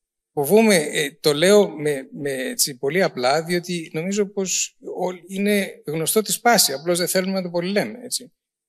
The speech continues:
Ε, και ότι οι αποφάσεις που πάρθηκαν ήταν κατά ένα ή ένα άλλο τρόπο καθοδηγούμενες. Ε,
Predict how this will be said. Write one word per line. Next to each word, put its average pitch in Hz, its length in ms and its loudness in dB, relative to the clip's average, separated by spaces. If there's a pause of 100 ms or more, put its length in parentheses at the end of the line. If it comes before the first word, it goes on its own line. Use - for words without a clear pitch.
Ε, 135 240 -2
και 143 220 -4
ότι 131 120 -2
οι 135 40 -2
αποφάσεις 131 440 2
που - 80 -18
πάρθηκαν 202 680 0
ήταν 208 340 -2
κατά 156 360 -4
ένα 180 400 0
ή 151 60 -6
ένα 151 160 -4
άλλο 117 160 -4
τρόπο 196 320 -2
καθοδηγούμενες. 202 960 0 (840)
Ε, 143 200 2